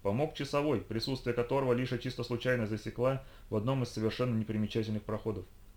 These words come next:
Она бы его не заметила, если бы не один фактор. От этого существа неприятно пахло. Это единственное, что его выдавало. Стоило отметить невероятную координацию и самообладание подземного жителя.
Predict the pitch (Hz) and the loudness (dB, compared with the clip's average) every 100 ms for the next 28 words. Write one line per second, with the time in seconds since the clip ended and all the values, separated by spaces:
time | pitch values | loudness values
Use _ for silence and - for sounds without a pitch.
0 | - - 135 156 160 160 160 165 175 151 | -12 -2 2 4 4 4 2 0 0 0
1 | 107 104 107 117 113 113 123 131 139 - | 2 2 0 0 0 0 -2 0 0 0
2 | - - - - - - 107 139 135 131 | -6 -10 -14 -20 -20 -6 0 0 0 0
3 | 127 131 123 143 151 107 104 113 110 113 | -2 -4 -2 0 2 2 2 2 2 -2
4 | - 104 - 98 - - - - - - | 0 0 0 -6 -12 -16 -20 -20 -12 -4
5 | 131 131 135 151 131 110 101 - 123 104 | -2 0 0 0 -2 -2 -2 0 0 2
6 | 107 98 101 95 87 85 - - - - | 0 2 0 0 -2 -4 -12 -20 -20 -20
7 | - - - 180 175 160 160 165 151 143 | -20 -18 -2 2 4 4 2 0 0 0
8 | 143 151 151 147 139 139 143 147 151 135 | 4 4 4 0 0 0 2 2 2 0
9 | 131 139 135 131 135 131 147 123 117 110 | 0 0 2 4 4 6 4 2 2 2
10 | 113 104 104 101 95 95 87 | 2 2 2 0 -2 -4 -6